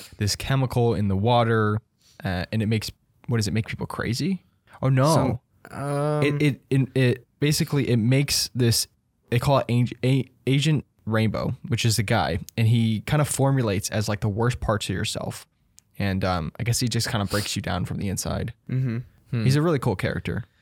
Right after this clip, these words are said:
Speaker 2: Yeah.
Speaker 3: And I, I knew it from close to the beginning that he's your subconscious.
Speaker 1: I kind of
Speaker 2: Yeah.
Speaker 1: ex-, yeah, I kind of, like,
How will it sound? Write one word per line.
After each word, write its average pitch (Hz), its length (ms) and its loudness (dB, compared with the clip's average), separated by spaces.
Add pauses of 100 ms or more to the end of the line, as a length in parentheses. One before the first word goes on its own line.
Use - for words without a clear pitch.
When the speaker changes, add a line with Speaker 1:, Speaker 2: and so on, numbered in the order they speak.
(180)
Speaker 2:
Yeah. 101 200 -6
Speaker 3:
And 143 100 0
I, 139 200 0
I 151 160 2
knew 160 280 2
it 156 120 0
from 120 560 0 (380)
close 123 240 -2
to 120 60 -2
the 110 60 0
beginning 110 400 0
that 110 120 0
he's 117 240 0
your 107 100 -2
subconscious. 107 880 -4 (280)
Speaker 1:
I 196 160 4
kind 196 140 4
of 156 120 4
Speaker 2:
Yeah. - 20 0
Speaker 1:
ex-, - 320 -2
yeah, 107 280 2
I 113 80 -2
kind 147 160 0
of, 123 60 0
like, 107 180 -2